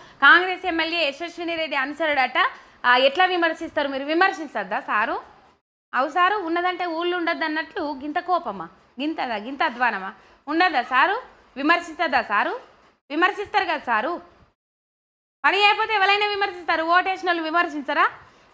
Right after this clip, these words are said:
ఆ, బీఆర్ఎస్ అయితే ఏంది, కాంగ్రెస్ అయితే ఏంది, ఇంకొకటి అయితే ఏంది, ఎవరైనా విమర్శిస్తారు. మొత్తం మీద మీనాక్షి నటరాజన్ ఇంకో బాంబు కూడా పేల్చిర్రు. మంత్రివర్గ విస్తరణ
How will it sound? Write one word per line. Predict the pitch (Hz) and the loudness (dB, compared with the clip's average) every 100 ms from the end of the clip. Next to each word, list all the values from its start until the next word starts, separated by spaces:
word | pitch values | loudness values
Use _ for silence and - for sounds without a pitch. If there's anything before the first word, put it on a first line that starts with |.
| - | -6
ఆ, | |
బీఆర్ఎస్ | 262 330 349 359 349 | 0 4 6 6 2
అయితే | 349 349 | -2 -2
ఏంది, | 359 | -2
కాంగ్రెస్ | 381 320 330 349 339 | 2 2 4 0 -2
అయితే | 330 | -2
ఏంది, | 339 403 | -2 0
ఇంకొకటి | 359 339 349 339 | 0 0 0 2
అయితే | 330 330 | 0 0
ఏంది, | 311 | 0
ఎవరైనా | 302 330 359 370 | 2 4 4 2
విమర్శిస్తారు. | 359 320 311 269 - 190 175 - - _ | 2 2 0 -4 -6 -6 -8 -14 -20 _
మొత్తం | 285 349 403 | 0 2 4
మీద | 427 392 339 | 4 6 6
మీనాక్షి | 359 381 415 - 403 | 6 4 2 2 -4
నటరాజన్ | 392 381 381 381 | -2 0 0 0
ఇంకో | 359 339 | -4 -2
బాంబు | 359 359 359 | 2 2 2
కూడా | 359 349 | 4 4
పేల్చిర్రు. | 339 320 339 330 | 4 2 0 2
మంత్రివర్గ | 302 311 370 359 349 | 4 6 4 6 4
విస్తరణ | 339 339 359 370 370 339 | 0 2 4 6 6 6